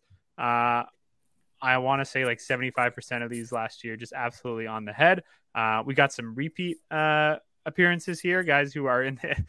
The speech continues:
<laughs> still being slept on for some reason, and some guys that moved so far up that they are, are now, uh, bust candidates. So, uh, some interesting names to talk through here.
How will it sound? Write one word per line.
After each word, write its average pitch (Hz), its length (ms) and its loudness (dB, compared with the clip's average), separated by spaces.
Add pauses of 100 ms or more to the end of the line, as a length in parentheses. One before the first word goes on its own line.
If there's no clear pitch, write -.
<laughs> - 120 -20
still 170 240 4
being 160 180 2
slept 165 260 2
on 160 160 2
for 156 80 -6
some 156 240 -2
reason, 156 280 0
and 131 100 -6
some 143 140 -4
guys 139 300 4
that 131 180 2
moved 135 160 -4
so 156 200 2
far 143 280 6
up 143 100 2
that 123 160 -10
they 123 320 -2
are, 113 260 -4
are 123 140 -6
now, 120 300 -6 (320)
uh, 104 400 -2 (100)
bust 131 340 0
candidates. 101 480 -12
So, 110 280 -8 (320)
uh, 110 340 -4
some 139 180 -6
interesting 160 320 -2
names 151 260 -4
to - 60 -20
talk 139 300 0
through 131 160 -4
here. 127 320 -2